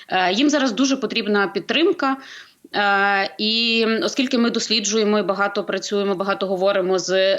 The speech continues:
різними бізнесами, і з малим, середнім, і з великим, то ми помічаємо, що, е, частка участі цих людей в житті країни у війні, е, те, скільки податків вони сплачують, те, як вони допомага-, <clears throat> допомагають армії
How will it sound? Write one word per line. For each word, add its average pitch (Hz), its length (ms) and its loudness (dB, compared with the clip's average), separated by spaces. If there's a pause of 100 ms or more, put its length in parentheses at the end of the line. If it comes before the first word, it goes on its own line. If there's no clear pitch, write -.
різними 202 440 2
бізнесами, 214 580 2
і - 20 2
з 175 80 -4
малим, 202 280 2
середнім, 185 560 2
і 175 60 2
з 170 80 -2
великим, 220 640 0
то 196 460 2
ми 220 160 0
помічаємо, 208 720 -2
що, 190 420 0 (580)
е, 180 400 2
частка 220 440 -2
участі 233 540 -2
цих 185 240 -8
людей 190 420 0
в 185 260 0
житті 180 300 -4
країни 196 480 0
у 180 160 -2
війні, 196 580 2 (380)
е, 175 640 0
те, 190 140 -2
скільки 208 300 -4
податків 196 460 -2
вони 190 200 -2
сплачують, 175 560 -2
те, 196 80 0
як 196 120 -2
вони 208 160 0
допомага-, 190 460 -2 (120)
<clears throat> 285 300 2
допомагають 202 600 -2
армії 180 800 -2